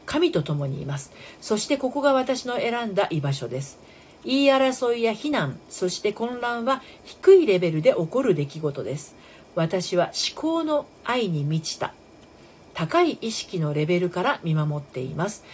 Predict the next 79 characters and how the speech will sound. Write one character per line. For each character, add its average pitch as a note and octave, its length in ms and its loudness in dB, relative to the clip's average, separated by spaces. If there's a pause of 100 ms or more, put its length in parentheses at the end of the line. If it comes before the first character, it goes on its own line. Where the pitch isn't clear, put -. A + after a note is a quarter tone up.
(180)
最 D4 340 2
良 D4+ 160 2
の C#4 100 0
こ C4+ 140 -2
と C4 120 0
は D3+ 140 0
こ - 140 -10
の A#3 140 -2
場 G#3+ 120 2
所 G#3 140 -4
で C#4 140 4
行 E3 260 -4
わ F3 200 -2
れ F3 120 -2
ま E3+ 120 -4
す - 80 -12
か C#3+ 120 -10
ら、 E3+ 140 -6 (340)
あ E3 100 -2
な G3+ 140 -2
た F#3+ 100 -4
が D#3 180 -2
同 F#3 140 0
じ A3 160 -6
よ A#3+ 140 -2
う A3 80 -4
に C#4 200 -4
こ F3 120 -6
こ F#3 160 2
へ F3+ 100 4
来 - 80 -18
て C4+ 140 -6
く A#3+ 100 -6
れ G#3 100 -2
る G3 120 0
こ G3 100 -6
と G3 140 -4
を - 20 -2
私 A#3+ 320 -4
は A#3 80 -4
心 E4+ 380 0
か F4+ 140 2
ら F#4+ 160 2 (280)
願 D#3+ 220 2
っ D3+ 80 -4
て D#3+ 100 -6
い C#3 100 0
る C3 60 -4
の - 80 -8
で F2 120 -8
す。」 - 120 -16 (240)
つ E4+ 140 -2
ま C4 120 4
り、 G#3 200 0
な G#3+ 100 0
ん - 20 -10
か G3+ 60 -6
低 - 160 -8 (160)
い A#4 80 -8
と C4+ 120 0
こ G3 140 2
ろ F3+ 80 2
に E3 200 2
い F#3+ 40 -2
な A3+ 140 2
く E3+ 120 -6
っ - 20 -8
て、 G#3+ 340 2 (240)
も F4+ 80 2
っ F#4+ 40 -10
と D#4 100 0
自 F#3 140 -4
分 D#4+ 180 -2
の E4 120 -2
こ C#4+ 180 0
う、 C4+ 40 2
至 - 140 -6
高 F4+ 200 0
の F4+ 300 -2